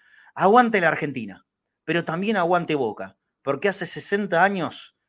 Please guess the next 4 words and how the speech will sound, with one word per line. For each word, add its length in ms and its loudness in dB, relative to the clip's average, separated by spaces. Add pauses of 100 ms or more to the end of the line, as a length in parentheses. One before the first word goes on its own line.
(300)
el 160 0
inmortal 840 2 (340)
Antonio 520 2
Roma 540 0